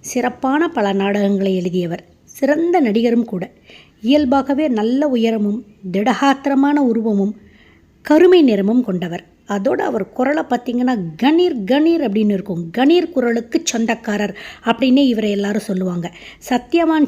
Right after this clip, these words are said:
சாவித்ரி நாடகத்தில் யமன் வேடத்துல அட்டகாசமாக பாடியபடி மேடைக்கு இவர் வருவாரு. நாடகத்தை பார்த்து கொண்டு இருந்த ஒரு கர்ப்பவதிக்கு கரு கலைந்து விட்டது. இன்னும் பயங்கர பரபரப்பு ஏற்பட்டு விட்டது.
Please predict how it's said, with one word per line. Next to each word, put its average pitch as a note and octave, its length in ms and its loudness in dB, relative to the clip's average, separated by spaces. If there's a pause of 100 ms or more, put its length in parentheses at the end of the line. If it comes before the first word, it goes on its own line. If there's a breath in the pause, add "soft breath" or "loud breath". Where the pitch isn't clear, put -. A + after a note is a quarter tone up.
சாவித்ரி B3 480 0
நாடகத்தில் A3+ 760 -4 (260 loud breath)
யமன் C#4 480 4
வேடத்துல B3 640 0 (280)
அட்டகாசமாக D#4 640 2 (140)
பாடியபடி C#4 520 0
மேடைக்கு B3+ 460 0
இவர் A3 220 -4
வருவாரு. A3+ 500 -2 (400 loud breath)
நாடகத்தை C4+ 480 2
பார்த்து A#3+ 360 -2
கொண்டு A3+ 300 -2
இருந்த B3 320 -2 (520 loud breath)
ஒரு A#3 600 2
கர்ப்பவதிக்கு A#3 760 -2
கரு C#4+ 300 0
கலைந்து B3 400 0
விட்டது. F#3+ 460 -6
இன்னும் C#4+ 280 -10
பயங்கர C4 460 -4
பரபரப்பு C#4+ 560 -2
ஏற்பட்டு G#3 400 -6
விட்டது. F3+ 340 -6